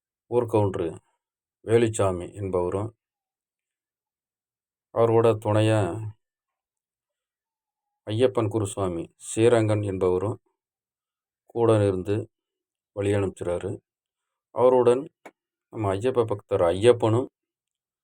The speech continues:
கூட இருந்து வழி அனுப்பிச்சு வைக்கிறாங்க. உண்மையிலே இது வந்து பார்ப்பதற்கு ஒரு கண்கொள்ளா காட்சியாக அமையப்பெற்று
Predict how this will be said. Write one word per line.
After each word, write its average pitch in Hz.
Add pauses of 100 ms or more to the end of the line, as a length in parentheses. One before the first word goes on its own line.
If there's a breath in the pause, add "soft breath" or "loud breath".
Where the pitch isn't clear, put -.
(460)
கூட 98 (1400)
இருந்து 107 (500)
வழி 104
அனுப்பிச்சு 95 (500)
வைக்கிறாங்க. 90 (2250)
உண்மையிலே 120
இது 104
வந்து 101 (100)
பார்ப்பதற்கு 104
ஒரு 92 (160)
கண்கொள்ளா 101
காட்சியாக 95 (840)
அமையப்பெற்று 95